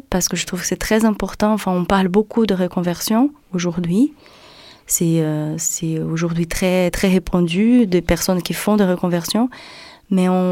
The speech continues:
on ne voit pas beaucoup parler du parcours. Parce qu'on voit une personne qui, qui a,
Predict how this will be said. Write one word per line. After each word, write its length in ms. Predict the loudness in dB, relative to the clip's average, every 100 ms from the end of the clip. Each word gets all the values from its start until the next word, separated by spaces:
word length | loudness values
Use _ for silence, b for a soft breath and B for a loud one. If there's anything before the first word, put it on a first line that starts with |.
| 0
on 300 | 0 0 2
ne 100 | 2
voit 220 | 2 0
pas 160 | 2 2
beaucoup 580 | 2 0 2 2 2 2
parler 400 | 2 6 6 6
du 180 | 4 0
parcours. 600 | 0 0 2 0 0 -8 B B B B -10
Parce 220 | -4 -2 0
qu'on 200 | 0 0
voit 280 | 2 4
une 120 | 4 2
personne 420 | 0 0 0 0
qui, 460 | -4 -4 -2 -2 -6
qui 400 | -6 -2 0
a, 120 | 2